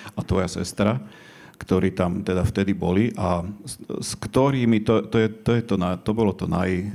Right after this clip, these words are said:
najočarujúcejšie vlastne, že, že s nimi, s touto rodinou sme tam strávili, a ja a Žofia sme tam strávili naozaj niekoľko hodín, ktoré boli úplne čarovné.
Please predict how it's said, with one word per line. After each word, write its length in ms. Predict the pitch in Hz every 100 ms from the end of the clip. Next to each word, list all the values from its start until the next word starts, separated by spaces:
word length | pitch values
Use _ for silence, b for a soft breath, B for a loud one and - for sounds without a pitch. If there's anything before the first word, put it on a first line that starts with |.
| -
najočarujúcejšie 2250 | 95 92 92 92 90 - - - - - 104 101 107 104 101 92 92 - 101 87 107 104
vlastne, 320 | 92 90 98
že, 160 | 98 87
že 160 | -
s 160 | 92 -
nimi, 480 | 101 107 120 147 143
s 80 | -
touto 320 | 101 98 92
rodinou 480 | 90 87 101 110 117
sme 160 | 113 95
tam 160 | 98 95
strávili, 480 | - 90 92 95 98
a 80 | 95 -
ja 240 | 95 95
a 80 | 90
Žofia 400 | 90 87 95 101
sme 160 | 101 90
tam 160 | 92
strávili 480 | 95 92 92 95 92
naozaj 320 | 95 98 90
niekoľko 480 | 87 95 101 98 90
hodín, 320 | 90 92 92
ktoré 240 | 87 92 92
boli 240 | 90 92
úplne 240 | 92 92
čarovné. 560 | 92 95 90 85 85 175